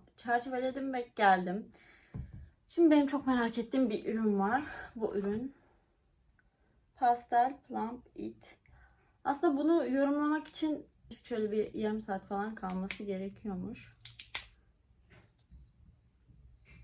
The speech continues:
Kız ne güzel açtım. Bak hiç bunları sökmeme gerek kalmadı. Kırmadım inşallah.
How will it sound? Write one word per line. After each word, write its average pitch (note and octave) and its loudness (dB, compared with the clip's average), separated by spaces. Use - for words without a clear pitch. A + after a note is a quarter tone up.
Kız C#4+ -14
ne C4+ -4
güzel D4 -4
açtım. G3+ -10
Bak A#3+ -12
hiç C4+ -14
bunları A#3+ -6
sökmeme A3+ -10
gerek A3 -10
kalmadı. G#3+ -8
Kırmadım B3 -4
inşallah. G#3 -12